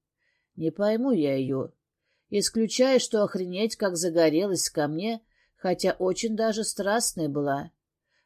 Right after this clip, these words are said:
Но что-то тут не так. Другое. Потому я даже толком не удивляюсь,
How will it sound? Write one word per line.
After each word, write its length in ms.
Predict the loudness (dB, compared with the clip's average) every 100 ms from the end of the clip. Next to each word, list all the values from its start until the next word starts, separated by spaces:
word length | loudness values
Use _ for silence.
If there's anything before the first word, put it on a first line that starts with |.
| -8
Но 300 | -2 0 0
что-то 500 | 0 2 2 2 0
тут 300 | -2 -4 -4
не 120 | -6
так. 540 | 0 0 0 -4 _ _ _ _ _
Другое. 680 | -8 -4 -2 0 0 0 -4 _ _ _ _ _ _ _ _ -4
Потому 480 | -2 2 2 4
я 180 | 4 4
даже 300 | 4 2 2
толком 480 | 0 2 2 0 0
не 80 | -2
удивляюсь, 840 | -2 0 2 2 2 0 -4